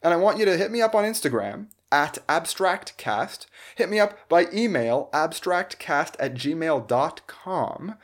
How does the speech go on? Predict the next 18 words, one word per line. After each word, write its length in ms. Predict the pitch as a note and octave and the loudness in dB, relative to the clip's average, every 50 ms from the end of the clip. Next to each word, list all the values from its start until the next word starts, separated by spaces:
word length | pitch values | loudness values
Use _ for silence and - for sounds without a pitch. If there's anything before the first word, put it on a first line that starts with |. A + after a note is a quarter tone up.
| - - - - - - _ | -20 -20 -20 -20 -20 -18 _
Twitter, 520 | - - - B3 B3 C4 C#4 C4+ G3 C3 B2+ | -16 -12 -10 -6 -4 -2 0 2 2 2 0
you 140 | E3 G#3+ | 0 -2
can, 220 | G#3 B3 A3 G3 F#3 | -2 -2 -4 -2 -4
you 120 | G#3+ G#3 | -6 -4
can 140 | - A#3 G#3 | -4 -6 -6
tweet 300 | - - - A#3+ G#3+ E3+ | -6 -8 -8 -8 -6 -2
me. 100 | C3 B2 | 2 4
I'll, 240 | B2+ C3+ C#3 - - | 4 4 4 2 2
I'll, 240 | D3 D3 D3 - - - | 0 0 0 -4 -4 -4
I'll 100 | D#3 D#3 | -4 -2
put 160 | - A#3+ A3 | 0 0 0
out 100 | G3+ E3+ | 2 2
a 60 | D3+ | 0
tweet 340 | C#3+ - - F3 E3 C#3 A#2 | -2 -2 -4 -2 0 2 2
asking, 440 | B2 B2+ B2+ B2 B2+ - B2+ A2 A2 | 2 2 2 0 -2 -6 -8 -8 -8
essentially, 480 | G#2 - A#2 A2+ A2 - A2+ G#2 G2 | -6 -6 -6 -6 -6 -6 -6 -6 -6
you 60 | A2 A2+ | -6 -8
know, 180 | F#2+ F#2 - | -8 -10 -12